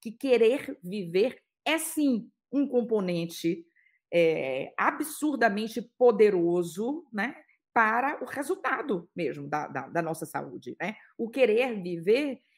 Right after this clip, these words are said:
ele, ele potencializa, ele aumenta a nossa imunidade. Então, a gratidão, ela, de fato,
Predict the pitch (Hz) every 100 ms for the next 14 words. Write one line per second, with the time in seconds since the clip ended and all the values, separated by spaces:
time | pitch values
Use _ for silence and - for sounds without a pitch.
0 | _ - 185 180 208 226 233 _ _ -
1 | 208 254 269 302 311 311 233 311 214 208
2 | 196 214 359 349 208 196 180 170 - 185
3 | 165 143 147 - - _ _ _ _ _
4 | - 214 214 247 254 269 - 220 240 302
5 | 339 220 180 208 185 - 185 180 214 -
6 | 190 220 165